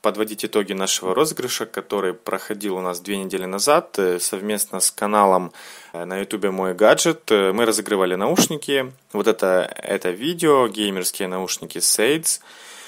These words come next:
Приблизительно в розыгрыше у нас участвовало не так много людей.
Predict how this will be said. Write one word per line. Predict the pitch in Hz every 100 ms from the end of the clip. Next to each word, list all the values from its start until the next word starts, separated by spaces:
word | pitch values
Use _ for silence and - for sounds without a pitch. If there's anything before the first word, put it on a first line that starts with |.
| -
Приблизительно | 147 170 175 196 160 131 107
в | 107
розыгрыше | 123 131 117 113 - 110 101 92 - -
у |
нас | 104 107 -
участвовало | - 107 - 101 92
не | 107
так | 120 107 -
много | 95 98
людей. | 123 151 196 185